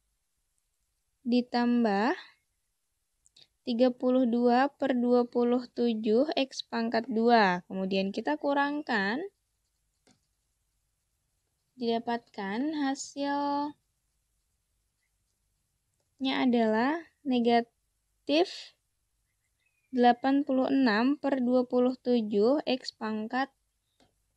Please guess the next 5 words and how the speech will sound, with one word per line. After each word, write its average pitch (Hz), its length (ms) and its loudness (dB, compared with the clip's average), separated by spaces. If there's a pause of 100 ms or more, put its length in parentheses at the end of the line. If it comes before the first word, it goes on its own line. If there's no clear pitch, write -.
dua 226 640 0 (1300)
ditambah 220 640 0 (580)
tiga. 214 460 0
Kemudian 214 560 -2 (3000)
<clears throat> - 320 0